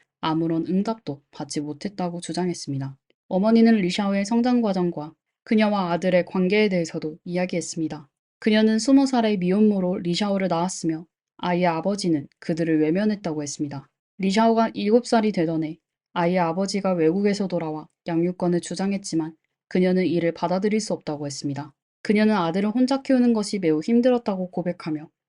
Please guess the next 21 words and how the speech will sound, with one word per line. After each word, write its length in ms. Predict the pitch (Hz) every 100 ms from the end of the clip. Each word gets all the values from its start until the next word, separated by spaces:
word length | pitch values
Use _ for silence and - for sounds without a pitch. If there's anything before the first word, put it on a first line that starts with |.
| -
아들이 380 | 175 170 170 180
태어난 360 | 247 240 233
첫날부터 720 | 233 269 277 269 185 - 151 _
병원에 440 | - 165 160 160 156
입원해야 520 | 165 165 202 202 175
했고 380 | 160 - 151 - _ _ -
하루 260 | 226 226
병원비가 600 | 220 180 196 202 185 175
수백 380 | - 254 269 190
위안, 200 | 165 320 _ -
약 220 | 151 139 _ _ _
오만 340 | 175 175 175 175
칠천 440 | - 233 247 247
원에 280 | 196 143 135
달했다고 520 | - 156 156 147 143
했습니다. 500 | 139 - 143 135 135 _ _ _
병원에 360 | 220 214 226
수십 380 | 240 294 302 285
일을 320 | 269 247 240 202
머무르는 560 | 170 190 214 202 190
동안 340 | 175 165 165